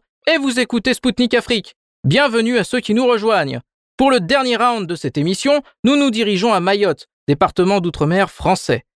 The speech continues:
Ces derniers jours, l'île est frappée par des violences. C'est la mort d'un jeune homme de vingt ans à coups de machette le douze novembre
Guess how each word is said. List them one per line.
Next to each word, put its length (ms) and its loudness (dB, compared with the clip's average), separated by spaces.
Ces 160 0
derniers 300 2
jours, 380 0
l'île 380 2
est 100 2
frappée 460 -2
par 160 0
des 100 0
violences. 600 -2
C'est 220 2
la 100 2
mort 320 0
d'un 140 -4
jeune 240 0
homme 160 0
de 80 2
vingt 260 0
ans 180 2
à 80 -2
coups 180 0
de 60 2
machette 500 0
le 160 2
douze 340 0
novembre 440 0